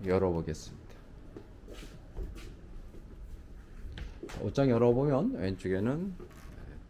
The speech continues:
다리미, 다림질 판이 있고요. 우산이 있습니다. 목욕물, 아, 목욕물이래요. 세탁물 통이 있습니다.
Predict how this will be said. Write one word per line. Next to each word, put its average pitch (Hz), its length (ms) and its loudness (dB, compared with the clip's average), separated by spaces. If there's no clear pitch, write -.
다리미, 87 600 0
다림질 85 540 -4
판이 107 220 -4
있고요. 135 380 -6
우산이 92 320 -2
있습니다. - 400 -12
목욕물, 120 640 2
아, 90 340 0
목욕물이래요. 90 580 6
세탁물 151 480 0
통이 143 240 0
있습니다. 87 480 -6